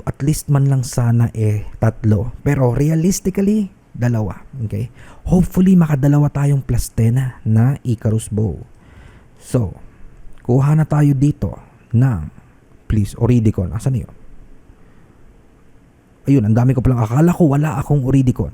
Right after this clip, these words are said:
Ang dami ko Oridicon. So, nine nine six. I'm overweight. Okay. I know, I know that. <laughs> Literally. <laughs> Ah, three hundred ninety-six. Ano ba?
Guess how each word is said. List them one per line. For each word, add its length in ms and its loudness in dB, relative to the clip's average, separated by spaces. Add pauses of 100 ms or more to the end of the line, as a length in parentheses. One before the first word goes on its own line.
(140)
Ang 80 2
dami 160 4
ko 100 -2
Oridicon. 380 -4
So, 100 -6
nine 220 -4
nine 260 -10
six. 400 -14 (1200)
I'm 240 2
overweight. 460 0 (400)
Okay. 180 -4 (160)
I 140 0
know, 180 2
I 80 2
know 240 4
that. 160 -12 (1040)
<laughs> 80 -2 (1040)
Literally. 800 2 (160)
<laughs> 240 -4 (1000)
Ah, 160 2
three 160 0
hundred 320 2
ninety-six. 640 0
Ano 160 -4
ba? 240 -4